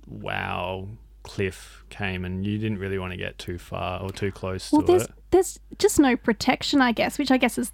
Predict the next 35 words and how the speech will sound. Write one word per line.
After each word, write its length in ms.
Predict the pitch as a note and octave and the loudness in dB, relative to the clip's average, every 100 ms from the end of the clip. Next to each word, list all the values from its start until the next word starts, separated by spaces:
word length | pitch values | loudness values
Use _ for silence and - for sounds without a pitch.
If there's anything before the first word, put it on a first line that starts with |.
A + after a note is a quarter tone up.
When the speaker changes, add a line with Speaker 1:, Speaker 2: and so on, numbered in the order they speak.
| - | -4
Speaker 2:
part 180 | - A3+ | 2 4
of 80 | G#3+ | 6
the 80 | G#3+ | 4
appeal. 520 | - - B3+ A#3 - | 2 2 4 4 2
You 120 | A#3+ | 0
know, 100 | A#3 | 0
it's 260 | A3+ B3 - | 0 0 2
literally 400 | C4 - B3 A#3 | 2 4 4 4
you're 280 | A3 A#3 A#3+ | 4 4 2
standing 460 | - B3 A#3+ B3 | 4 4 6 6
on 100 | A#3+ | 4
a 40 | G#3 | 2
cliff 260 | - A#3+ | 2 0
face 340 | - A3 G#3 - | 4 2 2 0
and 100 | A#3+ | 2
one 160 | A#3 A#3+ | 2 2
wrong 200 | A#3 G#3+ | 2 2
step 340 | - A3 - | 4 2 4
and 120 | A3 | 4
you're 120 | A#3 A#3 | 4 2
gone. 460 | A3+ A#3 - A#3 - - | 2 0 -2 -4 -8 -10
Speaker 1:
Mm. 240 | - E2+ | -10 0
Speaker 2:
Um, 380 | F#2 A3+ G#3 G#3+ - | 4 6 4 2 2
and 140 | A3 | 4
on 260 | B3 B3+ A#3 | 4 4 2
really 300 | A#3+ A#3 A3 | 2 2 2
windy 300 | A3+ A3 G#3+ | 4 4 2
days, 480 | - - - A3 - | 0 0 -2 -6 -4
it 100 | A3 | -2
would 120 | G#3+ | 0
definitely 340 | A3 G#3 A#3 | 0 0 0
be 120 | A3+ G#3+ | 0 0
very 380 | A3 B3 - A#3 | 0 0 0 -2
dangerous. 680 | A3+ - A3+ A#3 D#4 A4 - - | -4 -6 -4 -2 -2 -4 -6 2
Um, 340 | A3+ A3 A3+ | 4 4 4